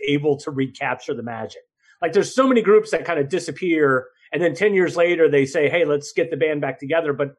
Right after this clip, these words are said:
by that point, nobody cares. Now, they can come back as a tribute to themselves,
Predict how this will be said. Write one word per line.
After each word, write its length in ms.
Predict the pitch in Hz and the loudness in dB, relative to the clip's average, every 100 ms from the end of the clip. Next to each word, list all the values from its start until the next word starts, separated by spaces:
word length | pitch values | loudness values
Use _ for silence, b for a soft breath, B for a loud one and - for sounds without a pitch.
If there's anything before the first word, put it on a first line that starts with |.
| _ _ _ _ - _ _ _ - | _ _ _ _ -20 _ _ _ -2
by 140 | 175 | 0
that 240 | 208 226 | 0 -2
point, 220 | - 220 180 | 0 0 2
nobody 260 | 196 156 | 2 2
cares. 380 | 139 190 165 143 | 0 -2 -2 -2
Now, 80 | 170 | -2
they 140 | 269 | 0
can 120 | 247 | 0
come 180 | 208 220 | 0 0
back 320 | 147 349 214 - | 0 0 -2 -2
as 120 | 156 | -2
a 40 | 151 | -2
tribute 460 | - 190 196 196 | -2 -2 -2 -6
to 100 | - 185 | -4 -4
themselves, 960 | 135 - 151 190 185 110 143 - - | -4 -4 0 2 0 -2 -10 -18 -20